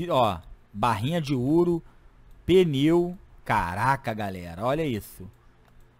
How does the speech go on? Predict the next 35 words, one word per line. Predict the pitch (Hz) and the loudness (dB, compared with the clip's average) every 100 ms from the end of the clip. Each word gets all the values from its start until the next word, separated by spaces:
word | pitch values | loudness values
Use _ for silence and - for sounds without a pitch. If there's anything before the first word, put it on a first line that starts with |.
| _ _ _ _ - _ - - - | _ _ _ _ -20 _ -20 -20 -12
Porra, | 127 135 | -8 -6
várias | 101 135 160 - - | -4 -4 -4 -8 -14
tintas, | - - 110 151 143 107 | -18 -8 -4 -4 -6 -12
cara, | - 87 | -12 -14
várias | 87 123 151 - - | -10 -6 -6 -6 -12
tintas | - 127 147 131 | -12 -10 -8 -6
aí. | 113 120 151 - - - - | -4 -4 -6 -14 -20 -18 -16
Beleza, | - 135 135 | -4 -2 0
vamos | 117 147 | -2 -2
quebrar | 170 156 156 | 0 4 4
aqui, | 139 117 | 2 -4
vamos | 107 135 | -4 -4
ver | 139 | -2
aqui, | 139 117 | -2 -4
quarenta | - 120 147 139 | -4 -4 -2 -6
e | |
cinco | 117 - 139 139 117 | -8 -8 -8 -6 -8
aqui | - 131 | -8 -8
de | |
barulho | 123 117 113 131 | -4 -4 -4 -4
aqui, | 113 - 165 | -4 -6 -6
ó, | 127 | -4
quarenta | 120 135 123 | -4 -6 -8
e | |
seis. | - - 165 170 180 165 - - - - - - | -12 -8 -4 -2 -4 -8 -16 -20 -18 -18 -18 -14
Beleza, | 101 120 110 135 170 160 | -4 -2 0 -2 -2 -2
vamos | 147 147 | -4 -2
ver | 143 | -2
aqui, | - 180 | -2 2
opa, | 165 214 - 220 240 | 6 6 6 4 4
show, | 180 - - 156 208 | 0 -8 -2 0 0
cola, | - 147 156 190 | 0 4 4 4
cola | - 165 175 | 2 2 2
é | |
top. | 156 - 131 185 - 262 | 0 0 2 2 -2 -8